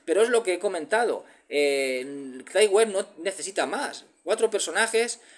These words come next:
un granero, una casa de campo y ya está, no necesita absolutamente más. Es una película muy barata, muy, muy barata. Eh, de hecho, que son murciélagos, pues, están hechos por C G I. Lo que pasa que al estar oscuro no se nota mucho. Hay a veces que,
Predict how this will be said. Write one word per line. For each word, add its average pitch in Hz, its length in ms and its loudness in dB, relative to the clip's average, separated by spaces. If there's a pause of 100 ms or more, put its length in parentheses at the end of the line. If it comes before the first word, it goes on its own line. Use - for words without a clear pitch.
un 208 140 -6
granero, 208 340 4
una 196 140 2
casa 185 160 2
de 160 80 -2
campo 208 380 -2
y 180 100 -8
ya 233 120 0
está, 196 280 0
no 190 240 -6
necesita 208 500 -6
absolutamente 175 680 -4
más. 139 220 -2
Es 156 40 -10
una 202 120 -4
película 185 340 0
muy 202 320 -4
barata, 156 460 -2
muy, 180 320 -4
muy 165 240 -6
barata. 123 440 -2 (520)
Eh, 151 120 2
de 156 80 4
hecho, 165 160 0
que 160 80 -2
son 156 180 -2
murciélagos, 160 580 0
pues, 123 380 -4
están 135 300 -6
hechos - 180 -8
por 104 180 -8
C - 160 -8
G 98 160 -10
I. 151 360 0
Lo 139 100 -4
que 120 60 -8
pasa 160 180 -4
que 156 60 -4
al 135 60 -2
estar 170 200 -2
oscuro 160 540 -2
no 175 340 -6
se 170 100 -2
nota 131 240 -8
mucho. 104 280 -14
Hay 131 80 -4
a 151 100 -2
veces 156 300 -4
que, 139 320 -4